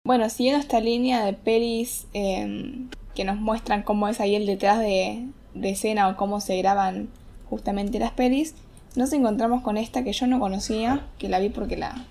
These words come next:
la mencionaron para este capítulo, que es Living in Oblivion, que está dirigida por Tom DiCillo y es del noventa y cinco. Está protagonizada por Steve Buscemi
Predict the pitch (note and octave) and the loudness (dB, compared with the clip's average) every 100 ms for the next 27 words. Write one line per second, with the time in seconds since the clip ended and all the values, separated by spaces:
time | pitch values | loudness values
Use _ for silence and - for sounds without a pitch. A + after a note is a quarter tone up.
0 | - G3+ G3+ G3+ G#3 G#3 A3 A#3+ A#3 B3+ | -6 -6 -4 -4 0 -2 0 2 2 2
1 | C4 D4+ - - - - B3 C4+ C#4+ - | 0 -2 -4 -18 -20 -2 4 4 2 0
2 | B3 C4+ D4+ - A#3+ A3 G#3 F#3+ F#3+ F#3+ | 2 2 0 2 2 4 2 2 2 -2
3 | A3+ G#3 A#3+ A#3+ A#3+ - C#4 C4 B3 B3+ | -4 -2 0 2 2 2 4 6 4 0
4 | - - B3+ B3+ A#3 G#3+ - C#4+ D#4+ E4 | -4 2 6 6 6 2 2 4 2 0
5 | - - - A3 A3 C4 C4+ B3 C4 C4+ | -8 -12 -4 4 4 6 4 4 6 6
6 | A#3 A#3+ A#3+ A3 - G3 F#3+ F#3+ G3+ - | 6 4 4 2 0 -2 0 -2 -4 -10
7 | - - - A3 A3 G#3+ G#3+ A3 G#3 G3+ | -16 -14 2 6 8 6 4 4 2 2
8 | G#3 A#3+ A#3 G#3+ G#3 A#3 G#3+ A#3 D4+ D4+ | 4 4 4 0 -2 -2 0 2 2 2
9 | E4+ | 0